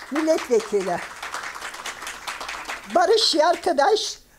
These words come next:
yurt dışında Almanya'da olması nedeniyle teşekkür ediyor, başarılar diliyor. Şimdi aramızda olan Necati Akdeniz, bu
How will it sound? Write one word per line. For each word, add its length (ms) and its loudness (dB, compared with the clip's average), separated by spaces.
yurt 320 4
dışında 580 2
Almanya'da 720 4
olması 540 0
nedeniyle 760 -2
teşekkür 480 0
ediyor, 400 -2
başarılar 720 2
diliyor. 380 -8
Şimdi 360 2
aramızda 800 2
olan 380 0
Necati 880 2
Akdeniz, 880 0
bu 240 4